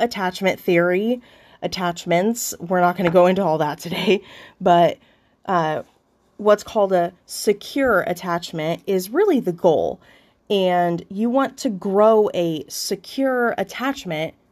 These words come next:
to yourself. You want to be able to look at yourself and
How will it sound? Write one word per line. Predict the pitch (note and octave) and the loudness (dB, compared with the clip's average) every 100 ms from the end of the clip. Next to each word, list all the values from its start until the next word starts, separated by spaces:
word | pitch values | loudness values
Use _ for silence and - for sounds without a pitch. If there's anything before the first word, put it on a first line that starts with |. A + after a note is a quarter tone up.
| _ _ | _ _
to | - - C#4+ C#4 C#4 C4+ C4 _ _ | -10 0 2 2 0 -2 -6 _ _
yourself. | F#3 G3+ G3 - - D#3 - - - - _ _ _ _ _ _ _ _ - | -4 -4 -2 -6 -6 -6 -8 -16 -20 -20 _ _ _ _ _ _ _ _ -8
You | G3 G#3 | -2 0
want | G#3+ G#3 - | 2 0 -4
to | - G#3+ | -8 -6
be | G3+ G3+ G3+ | -2 2 2
able | G3 G3 | 2 -2
to | - G3+ | -4 -6
look | F#3 G#3+ A3 | -2 0 0
at | G3+ F#3+ - _ _ _ | -2 -4 -6 _ _ _
yourself | - F#3+ F#3 F#3 - - B3 D#2 - - - - - _ _ _ _ _ _ _ _ _ _ _ - | -2 2 4 2 -4 -4 -4 -4 -8 -18 -20 -20 -20 _ _ _ _ _ _ _ _ _ _ _ 2
and | G3+ F#3+ F#3 F3+ F3 F3 F3 F3+ | 4 4 2 0 -2 -2 -4 -8